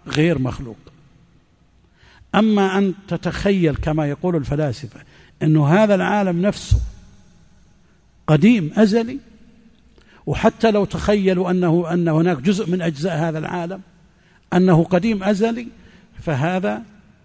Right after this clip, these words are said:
متناقض تماما مع طبيعة كونه عالما حادثا،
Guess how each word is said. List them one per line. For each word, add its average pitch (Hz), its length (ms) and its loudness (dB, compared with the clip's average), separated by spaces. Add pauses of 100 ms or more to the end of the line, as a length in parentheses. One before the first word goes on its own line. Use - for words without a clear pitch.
(460)
متناقض 151 1200 2
تماما 160 500 0
مع 170 540 -4 (640)
طبيعة 160 720 -2
كونه 147 720 0
عالما 190 880 0
حادثا، 123 640 -4